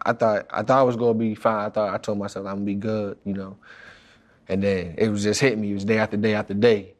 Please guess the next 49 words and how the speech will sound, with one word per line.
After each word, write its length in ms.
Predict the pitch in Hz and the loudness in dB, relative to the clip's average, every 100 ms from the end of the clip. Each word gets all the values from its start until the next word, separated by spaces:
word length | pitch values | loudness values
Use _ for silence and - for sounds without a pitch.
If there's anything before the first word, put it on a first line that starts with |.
| _ | _
And, 180 | 90 85 | -16 -14
uh, 220 | 90 87 | -14 -4
I 100 | 110 | 0
never 240 | 117 117 113 | 4 4 4
had 240 | 113 110 | 2 0
something, 280 | 113 107 104 | -2 -2 -4
I 40 | |
think, 300 | 107 101 98 | -4 -4 -2
this, 240 | 110 107 104 - - | 0 0 -2 -10 -8
for 100 | - | -2
this 180 | 110 101 | 0 2
long 400 | 113 110 104 98 | 2 0 -2 -2
that 100 | 104 | -2
I 40 | 104 | -2
think 260 | 117 104 | -2 -2
about 340 | 98 101 95 - | -2 -4 -6 -8
on 120 | 95 | -6
a 40 | 95 | -2
daily 300 | 104 98 98 | -2 -2 0
basis. 540 | 110 104 95 92 - - | -2 -2 -6 -10 -16 -16
Um, 360 | 87 90 87 113 _ _ - | -12 -10 -12 -18 _ _ -2
but, 100 | 104 | 0
you 100 | 104 | 2
know, 100 | 104 | 4
now 440 | 117 123 110 98 - | 4 2 0 -8 -10
I 60 | 104 | -6
usually, 300 | 110 101 101 | -4 -4 -4
it 60 | |
just, 220 | 98 98 - | -4 -6 -2
it 140 | 107 | 0
motivates 420 | 113 107 101 101 | 2 2 0 -4
me. 100 | 104 | -4
It 100 | 104 | -2
pushes 260 | 120 104 98 | 0 -2 -2
me 140 | 101 | -6
through. 300 | 98 107 95 | -4 -4 -4
It's 200 | 95 101 | -6 -8
not, 220 | 104 95 - _ _ - | -6 -8 -10 _ _ -2
I 40 | |
usually, 520 | 104 98 98 101 101 | 0 0 0 0 0
I'm 140 | 98 101 | 0 0
not 220 | 98 85 | -2 -4
sad 320 | - 110 104 | 0 2 2
about 240 | 101 101 98 | -2 -4 -6
it, 60 | 95 | -8
and 120 | 92 | -10
I 220 | 95 95 | -10 -10
accept 360 | 90 - 104 98 | -10 -2 -2 -2
it. 160 | 95 | -8